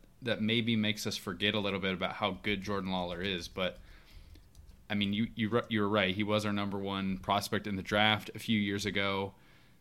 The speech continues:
He wound up going number six overall on an overslot deal. He did get paid. I think he was the third highest paid player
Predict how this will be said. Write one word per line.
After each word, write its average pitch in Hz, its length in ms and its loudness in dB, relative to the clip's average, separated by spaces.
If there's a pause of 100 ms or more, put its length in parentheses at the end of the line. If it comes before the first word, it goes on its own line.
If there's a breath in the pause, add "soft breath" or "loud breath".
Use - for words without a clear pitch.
He 104 100 -6
wound 95 300 0
up 95 100 -4
going 95 240 -2
number 90 220 -2
six - 440 -4
overall 92 600 0
on 92 120 -2
an 90 120 -4
overslot 92 560 -4
deal. 92 300 -2
He 107 180 -2
did 135 180 4
get - 160 2
paid. 104 340 0
I 95 100 0
think 117 200 -2
he 101 120 -2
was 87 100 -4
the 90 80 -8
third 95 300 -4
highest 90 360 -4
paid 92 220 -6
player 98 480 -4